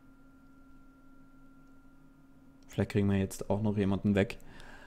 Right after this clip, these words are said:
aber in erster Linie ist mal wichtig, da Gehalt einzusparen. Da haben wir noch Spieler, bei denen der Vertrag ausläuft. Einen Dejan Burga von Dellach, den haben wir uns mal angeschaut.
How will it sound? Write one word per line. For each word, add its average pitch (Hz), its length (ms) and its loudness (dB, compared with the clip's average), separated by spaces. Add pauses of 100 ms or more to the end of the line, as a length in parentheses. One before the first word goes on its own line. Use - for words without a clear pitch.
(260)
aber 90 480 2 (640)
in 92 80 -2
erster 80 280 0
Linie 92 280 2
ist 90 120 -4
mal 90 140 0
wichtig, 90 260 -6
da 87 140 -2
Gehalt 87 380 -2
einzusparen. 87 520 -4
Da 92 100 4
haben 120 100 6
wir 147 80 6
noch 147 160 4
Spieler, 104 280 4
bei 98 120 0
denen 98 180 0
der 95 80 0
Vertrag - 420 -2
ausläuft. 110 400 2 (440)
Einen 104 320 6
Dejan 120 480 6
Burga 110 580 6
von 107 280 0 (200)
Dellach, 104 420 4
den 113 200 0
haben 104 100 2
wir 110 100 4
uns 110 140 0
mal 98 180 2
angeschaut. 104 600 2